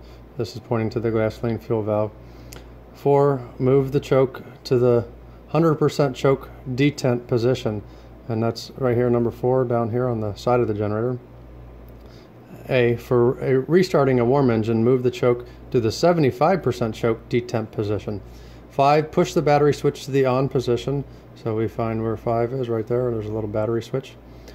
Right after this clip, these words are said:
Six, push the ignition switch to the on position, number six right here, and that's gonna, it's gonna start up. Seven, electric start. Press and hold the engine switch to the start position. Release as the engine begins to start.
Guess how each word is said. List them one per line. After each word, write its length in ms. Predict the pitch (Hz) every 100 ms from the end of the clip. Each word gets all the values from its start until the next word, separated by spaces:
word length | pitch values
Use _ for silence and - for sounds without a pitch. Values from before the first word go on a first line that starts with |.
| - - -
Six, 340 | - 180 180
push 340 | - - 170 -
the 100 | 175
ignition 420 | 139 156 156 151
switch 320 | - 139 -
to 120 | - 120
the 120 | 120
on 200 | 113 110
position, 420 | 113 113 101 107
number 240 | 110 107
six 320 | 101 131 127 120
right 120 | 113
here, 300 | 131 143 131 - -
and 100 | 120
that's 160 | 120
gonna, 340 | 123 117 107 -
it's 100 | -
gonna 160 | 131 139
start 300 | - 131 135
up. 220 | 185 120 - - - -
Seven, 320 | 156 156 123
electric 380 | 127 160 147 -
start. 300 | 123 107 -
Press 280 | 151 160
and 140 | 202 151
hold 320 | 143 143 143 - - - - -
the 160 | - 135
engine 340 | 139 151 160
switch 400 | 147 143 135 - - - - -
to 120 | 131
the 120 | 120
start 440 | 107 - 147 170 -
position. 600 | 156 147 139 117 104 98 - - - -
Release 460 | 123 131 185 185
as 200 | - 135
the 140 | 127 127
engine 340 | 143 143 143
begins 440 | 127 120 127 127
to 140 | - 120
start. 420 | - 139 113 101